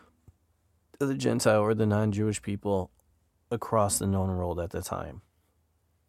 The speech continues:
right? And that's where surrendering our preferences is reflected. When we do that, we're re-, we're showing that love that Jesus showed to Paul.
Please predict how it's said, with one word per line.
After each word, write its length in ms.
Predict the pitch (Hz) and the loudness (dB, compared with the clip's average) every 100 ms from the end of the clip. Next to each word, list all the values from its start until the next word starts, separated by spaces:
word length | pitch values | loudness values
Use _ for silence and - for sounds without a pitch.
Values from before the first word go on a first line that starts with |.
| _ _ _ _ _ _ _ | _ _ _ _ _ _ _
right? 320 | 92 98 101 - _ _ _ _ _ _ _ _ _ _ _ _ _ _ _ _ _ _ _ _ | -6 -6 -6 -12 _ _ _ _ _ _ _ _ _ _ _ _ _ _ _ _ _ _ _ _
And 160 | 107 104 | -2 0
that's 220 | 101 - | -2 -2
where 100 | 113 | -2
surrendering 520 | - 101 104 101 95 | -2 0 0 0 0
our 80 | 90 | -2
preferences 720 | - 87 95 92 85 92 101 _ _ | -4 -4 -4 -4 -6 -6 -10 _ _
is 220 | 95 101 - - | -8 -8 -10 -16
reflected. 680 | 107 104 - 87 - - 65 | -12 -10 -4 -6 -6 -12 -14
When 400 | - 104 101 95 | -10 -4 -2 0
we 180 | 104 113 | -2 -2
do 200 | 107 101 | -2 -2
that, 280 | 101 107 - | 0 0 -4
we're 280 | 110 104 104 | -6 -2 -2
re-, 340 | 104 104 101 - | -2 -6 -6 -8
we're 240 | 113 104 104 | -2 -2 -2
showing 440 | - 107 101 95 | -2 0 0 0
that 180 | 90 - | -4 -4
love 280 | 92 90 87 | -6 -6 -8
that 140 | 82 | -8
Jesus 340 | 92 92 87 | -8 -8 -8
showed 220 | 90 98 98 | -8 -8 -8
to 100 | 85 | -8
Paul. 380 | - - - | -8 -8 -10